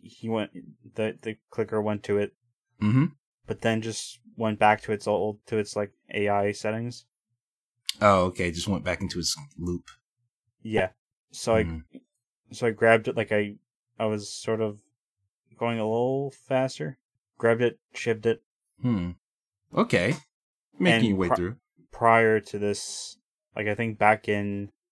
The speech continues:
Speaker 1: I wanna say the, like, prior to the, prior to arriving in the, at the area, I
Speaker 2: Mm-hmm.
Speaker 1: found a weapon with a knife on it, or the scissors.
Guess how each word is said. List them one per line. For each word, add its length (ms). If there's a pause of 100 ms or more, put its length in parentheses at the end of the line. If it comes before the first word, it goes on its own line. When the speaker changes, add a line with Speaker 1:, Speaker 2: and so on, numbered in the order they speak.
(220)
Speaker 1:
I 120
wanna 220
say 440
the, 560 (380)
like, 180
prior 240
to 140
the, 100
prior 300
to 100
arriving 680
in 120
the, 120
at 140
the 80
area, 300 (440)
I 40 (100)
Speaker 2:
Mm-hmm. 100
Speaker 1:
found 440
a 520 (400)
weapon 480
with 340 (140)
a 540 (400)
knife 320
on 160
it, 100 (640)
or 160
the 80
scissors. 460